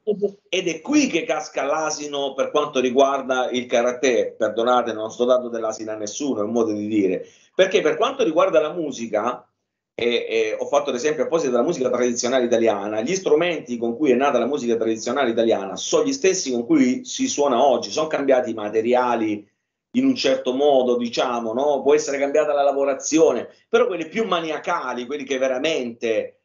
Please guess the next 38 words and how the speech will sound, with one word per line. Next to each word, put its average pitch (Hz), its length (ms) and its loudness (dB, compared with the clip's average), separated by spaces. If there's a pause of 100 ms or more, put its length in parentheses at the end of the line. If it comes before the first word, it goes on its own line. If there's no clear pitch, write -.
eh, 107 720 6
ci 113 160 -2
tengono 143 460 2
a 120 40 -6
fare 147 180 2
le 127 120 -6
cose 139 140 -6
in 123 40 -6
maniera 139 220 -4
tradizionale, 160 500 -2
lo 139 140 2
strumento, 147 420 0
il 117 80 -8
tamburello, 156 640 -2
se 113 140 -10
lo 120 120 -6
costruiscono 123 600 -2
loro 214 260 4
con 127 120 0
la 110 80 -2
pelle 113 260 0
di 101 120 -8
capra, 110 600 -4 (220)
piegano 117 380 2
il 143 100 -4
legno, 175 340 0
fanno 113 160 -4
il 110 60 -2
loro 117 200 4
lavoro, 147 400 2 (140)
la 175 140 4
chitarrina 175 680 -2
se 143 140 -8
la, 135 140 0 (100)
se - 220 0
la - 80 4
liutigiano 147 880 -2
loro, 156 560 0